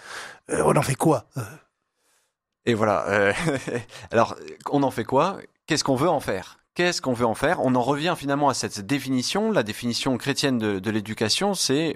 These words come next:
Speaker 2: l'éducation à la sainteté. C'est l'éducation à l'amour. Et pour ça, on a, euh, on a, nous, le, les chrétiens, une religion dont il faut, il faut rappeler que c'est la religion de l'incarnation. On a un message à transmettre et ce message est toujours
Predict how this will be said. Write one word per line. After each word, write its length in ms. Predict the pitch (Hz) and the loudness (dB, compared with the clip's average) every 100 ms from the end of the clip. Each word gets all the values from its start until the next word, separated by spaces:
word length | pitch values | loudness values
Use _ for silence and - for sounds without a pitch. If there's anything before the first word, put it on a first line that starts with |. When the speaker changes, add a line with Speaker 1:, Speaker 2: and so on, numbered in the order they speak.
| - | -8
Speaker 2:
l'éducation 840 | 92 110 107 107 - - 175 185 175 _ _ - | -6 -4 -2 0 0 0 0 -2 -8 _ _ -2
à 80 | |
la 100 | 107 | 0
sainteté. 540 | 110 131 120 110 98 - _ _ _ | 2 0 -2 -4 -8 -8 _ _ _
C'est 140 | - | 0
l'éducation 680 | 107 101 107 104 - 147 170 - _ _ _ | 0 0 0 0 0 -2 -2 -10 _ _ _
à 140 | 117 | 0
l'amour. 420 | 117 107 87 - - _ _ _ _ - | 2 0 -2 -6 -18 _ _ _ _ -6
Et 80 | |
pour 180 | - 110 | -2 0
ça, 240 | - 190 196 | 2 2 2
on 240 | 120 117 | 0 2
a, 320 | 123 170 185 - - - | 4 4 2 -4 -12 -8
euh, 580 | 107 101 98 92 78 - - | -4 -4 -4 -6 -8 -12 -12
on 180 | 101 110 | -2 0
a, 120 | 107 | 2
nous, 240 | 127 139 | 2 2
le, 160 | 104 92 | 0 -4
les 160 | 101 | -8
chrétiens, 380 | - 104 165 180 | -6 -4 -2 0
une 120 | 123 | 0
religion 480 | 101 104 107 143 143 | -2 -2 0 0 -2
dont 140 | 107 104 | -4 -8
il 140 | - | -10
faut, 420 | - 107 95 87 | -4 -2 -2 -4
il 500 | - _ _ _ _ | -10 _ _ _ _
faut 80 | - | -8
rappeler 360 | 85 - 135 190 | -6 -2 0 0
que 80 | - | -2
c'est 120 | - | -4
la 80 | 98 | -4
religion 400 | 101 107 107 113 | -4 -4 -2 0
de 120 | 101 | 2
l'incarnation. 800 | 101 123 120 113 104 - 180 202 | 2 2 2 0 0 0 -2 -2
On 140 | 120 | 0
a 40 | 110 | 2
un 120 | 104 | 2
message 640 | 143 185 - 160 147 120 | 2 2 2 4 4 4
à 60 | 107 | 0
transmettre 500 | - 117 - 190 139 | -2 -6 -4 -2 -2
et 40 | |
ce 120 | 117 123 | 0 0
message 320 | 135 180 127 | 2 2 0
est 60 | |
toujours 340 | 127 147 190 | -2 0 -2